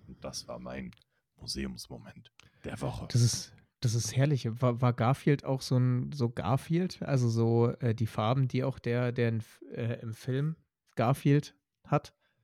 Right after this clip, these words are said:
Speaker 1: Ja, die Farben sind gleich, aber
Speaker 2: Ja.
Speaker 1: deutlich agiler und deutlich, äh, dünner. Die Katze, ich sehe die meistens einmal morgens, wenn ich losfahre zur Arbeit und abends, wenn ich zurückkomme. Ähm,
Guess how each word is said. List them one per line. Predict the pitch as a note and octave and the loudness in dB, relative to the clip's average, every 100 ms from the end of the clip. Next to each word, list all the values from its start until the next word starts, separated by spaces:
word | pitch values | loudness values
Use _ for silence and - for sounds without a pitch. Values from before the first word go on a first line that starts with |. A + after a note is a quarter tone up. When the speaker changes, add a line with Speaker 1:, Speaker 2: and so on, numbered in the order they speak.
| _ _ _ - | _ _ _ -8
Speaker 1:
Ja, | E2 C#2 - - | -6 -6 -10 -12
die | F2+ | -12
Farben | - G2 A2+ B2+ B2 A#2 - | -10 -4 -4 -4 -8 -12 -12
sind | - F2 | -10 -6
gleich, | - E2+ G#2+ B2+ - | 0 2 2 -2 -6
aber | E2+ D2+ | -4 2
Speaker 2:
Ja. | C3 | 6
Speaker 1:
deutlich | A2 G#2+ F#2+ - | 6 4 -2 -10
agiler | D#2 - - F#2+ E2+ | -10 -12 -8 -2 0
und | D2 D2 | -2 -2
deutlich, | E2+ F2 E2 - - | 0 0 -6 -10 -6
äh, | D2 C2+ - - _ - | -4 -6 -10 -20 _ -16
dünner. | D#2+ F2+ F2 | -2 2 2
Die | D2 C#2+ | 2 0
Katze, | - A2+ - - F#2+ A#2 _ _ - | -4 -4 -6 -2 -2 -4 _ _ -12
ich | F2+ | -8
sehe | - A2+ | 0 0
die | A#2+ | 2
meistens | G2+ A2 C#3 C#3+ A#2 | 2 0 0 -6 -8
einmal | A#2 A2+ F#2 | -2 0 0
morgens, | F#2+ D3+ F3 D#3+ | 2 2 2 -2
wenn | A2+ | -4
ich | F#2 | -4
losfahre | F#2+ B2 E3 D3 C#3 | -2 -4 -4 -6 -4
zur | C3+ | -6
Arbeit | - B2+ B2 | -4 -2 -4
und | - G2 - | -6 -10 -4
abends, | F2 F#2 F2 | -2 -2 -6
wenn | F2 | -8
ich | D#2 _ - | -10 _ -18
zurückkomme. | - C#2+ E2+ - C#2 D#2 _ - _ _ | -14 -12 -12 -10 -10 -10 _ -20 _ _
Ähm, | E2 E2 D#2+ D2+ | -2 0 0 -4